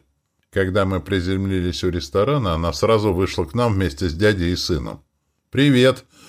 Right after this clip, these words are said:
поздоровался ее сын со мной. «Привет, племяш!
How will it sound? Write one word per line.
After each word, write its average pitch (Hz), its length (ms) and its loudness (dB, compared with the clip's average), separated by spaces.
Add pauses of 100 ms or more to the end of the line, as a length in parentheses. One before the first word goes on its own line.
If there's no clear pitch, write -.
(160)
поздоровался 131 680 6
ее 120 180 4
сын 113 220 0
со 110 160 2
мной. 98 260 0 (480)
«Привет, 127 400 0
племяш! 95 540 0